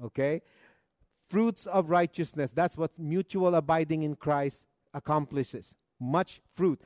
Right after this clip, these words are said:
the fruit of righteousness. Look at it this way. Righteousness is like a tree planted on fertile ground. And that tree, under the right conditions, will bear good fruit.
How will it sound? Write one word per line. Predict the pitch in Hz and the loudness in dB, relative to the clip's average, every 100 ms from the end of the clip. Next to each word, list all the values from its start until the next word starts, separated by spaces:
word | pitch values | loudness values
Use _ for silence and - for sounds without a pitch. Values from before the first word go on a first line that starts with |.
| _ _ | _ _
the | 131 | -10
fruit | - 175 185 | -6 -2 0
of | 175 151 | 0 2
righteousness. | 165 156 143 - 123 - _ _ 202 175 | 0 0 -8 -8 -12 -12 _ _ -20 4
Look | 185 226 | 6 8
at | 226 | 6
it | 214 156 | 4 4
this | 170 - | 0 2
way. | 143 117 95 _ _ | -2 -4 -8 _ _
Righteousness | 127 202 247 254 - 233 202 | 0 2 2 -2 -2 -2 -2
is | 180 | 0
like | 185 170 | -2 0
a | 151 | -4
tree | - - 202 208 196 180 _ _ | -6 -6 -2 -2 -2 -6 _ _
planted | 170 185 208 202 196 185 | 0 2 2 2 4 4
on | 175 160 | 4 4
fertile | 151 185 170 175 160 | 4 2 2 2 0
ground. | 151 151 113 101 92 _ _ _ _ _ _ _ | 0 0 -2 -10 -16 _ _ _ _ _ _ _
And | 165 156 | -2 2
that | 175 165 - | 4 2 0
tree, | 214 277 254 | 0 2 4
under | 190 190 180 | 4 4 4
the | 170 160 | 4 4
right | 170 240 - | 6 4 2
conditions, | 269 262 226 - 170 156 - _ - | 0 4 4 4 2 0 -2 _ 0
will | 151 180 | 6 6
bear | 139 120 196 190 185 - _ _ _ _ 117 | 4 2 4 6 4 2 _ _ _ _ 2
good | 202 160 | 6 6
fruit. | - 185 208 135 | 4 4 4 4